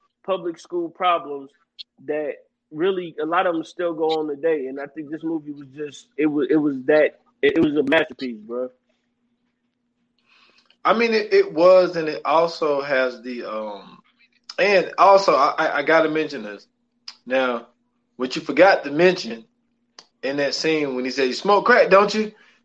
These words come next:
Speaker 2: And then he was like, "Jump." And he was like, "It's killing your brain
Speaker 1: <laughs>
Speaker 2: cells, son. It's killing your brain cells." <laughs> That, that, that was my favorite part. When he was telling me it's killing his brain cells. But, like, the,
Speaker 1: Yeah.
Speaker 2: like, the real issue in this movie,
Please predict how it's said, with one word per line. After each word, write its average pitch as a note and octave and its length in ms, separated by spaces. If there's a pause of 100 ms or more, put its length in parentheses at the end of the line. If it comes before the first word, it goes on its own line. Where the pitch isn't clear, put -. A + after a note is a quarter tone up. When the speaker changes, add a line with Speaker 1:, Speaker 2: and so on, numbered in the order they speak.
(140)
Speaker 2:
And C3+ 180
then D3+ 200
he D3+ 40
was D3+ 140
like, C#3+ 220
"Jump." B3 340
And D#3+ 60
he E3 60
was E3 120
like, E3 220
"It's - 100
killing B3 280
your A3 100
brain B3+ 300
Speaker 1:
<laughs> - 0
Speaker 2:
cells, A#3 420
son. B3 240
It's A#3 100
killing C#4 300
your B3 100
brain D4 300
cells." B3+ 480
<laughs> - 40 (420)
That, E3 380
that, F#3 240
that G3+ 180
was A#3 160
my G3+ 180
favorite E3+ 320
part. E3+ 300 (480)
When D#3 140
he F#3 60
was F3+ 160
telling F#3 260
me F3+ 80
it's F3 100 (140)
killing E3 240
his D#3 120
brain F3 300
cells. C#3+ 240 (1500)
But, D#3+ 320 (720)
like, F#3 340
the, F#3 220
Speaker 1:
Yeah. F3 60
Speaker 2:
like, E3+ 240
the D#3+ 80
real A3+ 260
issue A3+ 480
in F#3+ 60
this F3 160
movie, F#3 260